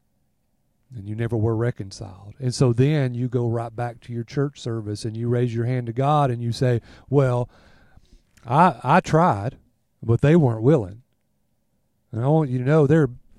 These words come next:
entire churches full and have been started with second soil people who tried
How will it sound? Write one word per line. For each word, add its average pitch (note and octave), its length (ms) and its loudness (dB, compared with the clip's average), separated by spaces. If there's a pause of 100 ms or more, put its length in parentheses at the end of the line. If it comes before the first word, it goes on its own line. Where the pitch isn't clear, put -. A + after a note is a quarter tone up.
(120)
entire E3+ 500 2
churches D#3+ 680 0
full C#3+ 840 2 (260)
and A2+ 140 -4
have A#2 260 -4
been B2+ 160 0
started D#3 640 4
with G#2 140 -2
second C#3+ 400 -6
soil C3 400 -2
people C#3+ 420 -4
who A2 180 -2
tried A#2+ 640 -2